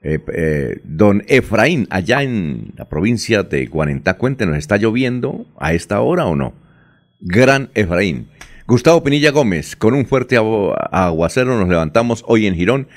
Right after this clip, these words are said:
Feliz día para todos." Javier Pico, "Buen día, señores de Radio Melodía. Los saluda familia Pico Ardila desde Piedecuesta." Abelardo, "Sí, está lloviendo aquí en Florida Blanca." Adrianita Tarazona, "Buenos días, señores Radio Melodía. Gracias por mantenernos informados."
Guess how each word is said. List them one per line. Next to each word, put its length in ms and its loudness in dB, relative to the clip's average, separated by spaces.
Feliz 220 0
día 200 2
para 200 -2
todos." 480 -2
Javier 540 2
Pico, 300 -2
"Buen 220 2
día, 220 2
señores 360 -2
de 80 0
Radio 380 -2
Melodía. 400 0
Los 160 0
saluda 420 2
familia 400 2
Pico 240 -2
Ardila 380 2
desde 260 0
Piedecuesta." 800 -2
Abelardo, 680 0
"Sí, 260 0
está 180 0
lloviendo 340 2
aquí 180 -2
en 120 0
Florida 340 2
Blanca." 500 -2
Adrianita 760 2
Tarazona, 480 0
"Buenos 260 0
días, 200 0
señores 380 0
Radio 240 2
Melodía. 340 2
Gracias 380 0
por 180 0
mantenernos 680 -2
informados." 640 0